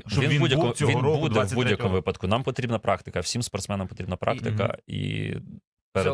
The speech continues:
Speaker 3: за
Speaker 2: чемпіонатом
Speaker 3: умов
Speaker 2: Європи.
Speaker 3: відсутності збірної України, за умов відсутності практики в нас буде величезне провалля. Ми потім не зм-, ну,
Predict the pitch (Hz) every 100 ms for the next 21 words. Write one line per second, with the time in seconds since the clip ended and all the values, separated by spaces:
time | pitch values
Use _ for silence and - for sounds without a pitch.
0 | - 135 147 151 156 90 85 160 - 135
1 | - 131 110 127 156 165 165 - 135 123
2 | 110 101 113 131 135 123 - - 127 -
3 | - 139 - - 135 117 120 123 123 120
4 | 135 120 123 - 131 117 95 98 98 123
5 | 110 127 120 123 117 - 143